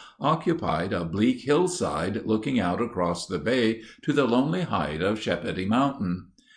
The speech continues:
Down the long slope below the church straggled the village,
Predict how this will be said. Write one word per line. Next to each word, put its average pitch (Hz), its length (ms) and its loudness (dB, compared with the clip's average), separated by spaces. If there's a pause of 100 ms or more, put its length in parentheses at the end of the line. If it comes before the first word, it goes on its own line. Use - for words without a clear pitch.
(280)
Down 147 380 2
the 98 140 2
long 101 300 2
slope 95 400 2
below 95 300 2
the 82 140 -2
church 117 540 0
straggled 95 540 -2
the 127 80 0
village, 90 560 2